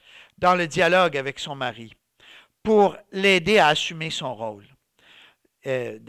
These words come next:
et, et ce que eux proposent, c'est que le, l'homme est le chef du foyer. C'est aussi, euh, mon enseignement à moi également. Donc, elle doit devenir le conseiller le plus proche de son mari,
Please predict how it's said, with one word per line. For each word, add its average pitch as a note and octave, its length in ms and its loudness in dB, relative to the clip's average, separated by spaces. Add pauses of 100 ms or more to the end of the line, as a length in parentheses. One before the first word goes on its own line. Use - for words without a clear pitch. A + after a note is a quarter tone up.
(340)
et, A#2 320 -16
et A#2 40 -14
ce - 180 -16
que - 280 -18
eux D#3 100 -8
proposent, D#3+ 560 -6
c'est - 180 -12
que E3 340 -4 (560)
le, C#3 300 -8
l'homme D3+ 480 -2
est C#3 100 -6
le C3 100 -8
chef D3+ 300 -4
du - 100 -14
foyer. G#2+ 300 -14
C'est E3+ 240 -10
aussi, D#3 420 -14 (440)
euh, C3 260 -6
mon C#3+ 220 -12
enseignement C#3 680 -10
à B2 140 -10
moi B2 400 -10
également. A#2+ 600 -12 (580)
Donc, E3+ 360 -2 (200)
elle G3 280 4
doit G#3+ 240 4
devenir G3 480 0
le F#3 100 -2
conseiller A3+ 640 -4
le A#3 120 -2
plus - 180 -10
proche G3 580 -2 (360)
de D#3+ 360 0
son D#3+ 260 -8
mari, B2+ 460 -12